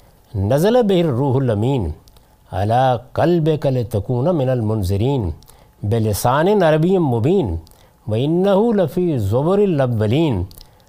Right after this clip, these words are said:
أَوَلَمْ يَكُنْ لَهُمْ آيَةٌ يَعْلَمُهُ عُلَمَاءُ بَنِي إِسْرَائِيلَ۔ اس میں کچھ شک نہیں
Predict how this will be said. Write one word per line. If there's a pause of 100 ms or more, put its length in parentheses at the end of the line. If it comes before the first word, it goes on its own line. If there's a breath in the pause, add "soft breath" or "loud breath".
(160)
أَوَلَمْ
يَكُنْ
لَهُمْ
آيَةٌ (100)
يَعْلَمُهُ
عُلَمَاءُ
بَنِي
إِسْرَائِيلَ۔ (920 loud breath)
اس
میں
کچھ
شک
نہیں